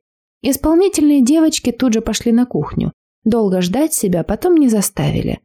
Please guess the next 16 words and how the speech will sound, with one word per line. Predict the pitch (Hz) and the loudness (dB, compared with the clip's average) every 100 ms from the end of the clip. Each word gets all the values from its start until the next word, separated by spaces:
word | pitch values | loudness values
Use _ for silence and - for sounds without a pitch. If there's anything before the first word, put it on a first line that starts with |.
| _ _ | _ _
Вернулись | 185 185 170 151 165 - | -2 0 2 2 0 -2
с | - | -4
подносом, | 311 254 151 - - - _ _ - | -2 0 0 0 -2 -4 _ _ -6
уставленным | 165 269 285 269 233 226 | -4 -2 2 2 4 2
вкусностями. | - - 240 - 147 - - - - _ _ _ - | -2 -4 -2 0 -4 -4 -6 -6 -8 _ _ _ -2
Мой | 330 370 | 2 4
же | 311 | 4
нос | 294 302 | 4 2
так | - 254 240 | -2 -4 -2
и | |
потянулся | 233 226 233 285 277 - | -2 0 2 4 2 0
к | 233 | -4
кувшину | 233 202 - - 330 330 | -2 -2 -2 0 2 2
с | 269 | 0
фруктовым | - 190 - - 208 208 214 | -2 -2 -2 -4 0 2 4
морсом. | 214 156 - - - - | 4 2 -2 -4 -4 -4